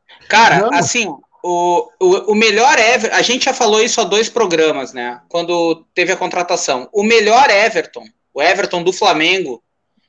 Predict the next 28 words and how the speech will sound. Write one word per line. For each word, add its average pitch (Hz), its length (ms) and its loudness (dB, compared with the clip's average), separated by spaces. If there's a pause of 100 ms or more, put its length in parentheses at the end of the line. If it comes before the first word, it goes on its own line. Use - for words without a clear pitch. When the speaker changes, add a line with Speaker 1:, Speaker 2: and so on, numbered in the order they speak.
Speaker 1:
que 160 100 -2
a 147 40 2
gente 190 280 -2
não 180 160 0
viu 190 160 0
se - 100 -8
repetir 185 320 -4
no 180 80 -4
São - 240 -6
Paulo, 151 500 2 (540)
é 202 80 2
melhor 220 460 4
que - 80 -8
o 233 40 -4
melhor 220 340 2
Luciano 226 580 -2
que 233 80 -4
a 214 60 0
gente 220 240 -4
viu, 170 220 -2
tanto 208 320 -2
no 214 100 -6
Corinthians 185 680 -2 (400)
como 175 160 -2
no 196 80 0
Fluminense. 233 640 -2 (260)
Então, 254 320 0
s-, - 260 -12